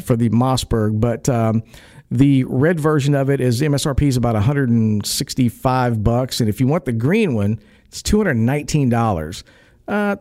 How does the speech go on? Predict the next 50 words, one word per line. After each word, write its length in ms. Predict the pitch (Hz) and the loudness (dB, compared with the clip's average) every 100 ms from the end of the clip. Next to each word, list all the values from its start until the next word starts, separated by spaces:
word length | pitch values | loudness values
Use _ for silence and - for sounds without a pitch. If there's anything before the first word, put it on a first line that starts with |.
| - | -4
that's 240 | 208 214 | -4 -2
a 40 | 233 | 0
little 160 | 202 | 2
bit 160 | 175 160 | 2 0
expensive. 560 | 135 - 143 160 180 - | 0 0 -2 0 -4 -2
It's 180 | 127 - | -2 0
cool, 320 | - 139 151 | 2 2 2
but, 340 | 127 123 117 139 | 2 0 0 0
uh, 340 | 123 123 113 - | 2 0 -2 -4
I 120 | 135 | -2
will 100 | 151 | 0
let 160 | 143 104 | 0 0
you 160 | 135 131 | 0 2
be 160 | 127 | 2
the 100 | 117 | 2
judge 460 | 113 127 127 127 - | 2 0 0 -2 -6
on 220 | 113 113 | -2 0
that. 260 | 113 120 - - | 2 0 -4 -6
Um, 440 | - 113 113 110 110 - - _ _ | -2 0 2 0 0 -8 -20 _ _
I 100 | - | -2
say 240 | 113 135 120 | 0 0 0
that, 280 | 113 - | -2 -2
uh, 240 | 135 117 110 | -2 0 -2
if 160 | 123 120 | -2 -2
you're 100 | 113 | 0
gonna, 440 | 123 120 107 160 | 0 0 -2 -2
if 160 | 151 143 | -2 0
you're 80 | 143 | 0
gonna 180 | 165 | 0
seriously 600 | 120 - 151 143 127 143 | 0 0 0 0 0 -2
use 640 | 135 113 120 131 131 123 - - - - _ - | 0 2 2 4 2 -2 -8 -16 -20 -20 _ -2
a, 260 | 107 110 | 2 2
uh, 220 | 110 107 - | 2 0 -2
a 60 | 117 | -2
Shockwave 640 | - 147 131 139 117 110 | 0 0 0 0 0 0
for, 560 | - 120 120 113 110 110 _ _ _ - | -2 0 0 0 0 -4 _ _ _ -4
uh, 280 | 110 104 101 | -2 0 -2
for 180 | - 131 | 0 0
a 40 | |
defense 440 | 110 - 156 - | 0 0 -2 0
weapon, 480 | 123 113 110 110 110 - | -2 -2 0 0 -2 -4
um, 240 | 113 107 123 | -2 -2 -2
you 100 | 147 | -2
almost 320 | 151 110 - | -2 -2 -4
have 340 | 113 - 117 - | -4 -2 -2 -2
to 80 | |
have 220 | 87 107 101 | 0 0 0
this 240 | 101 95 | -2 -2
to 120 | - | 0
really, 360 | 104 107 101 | 0 2 0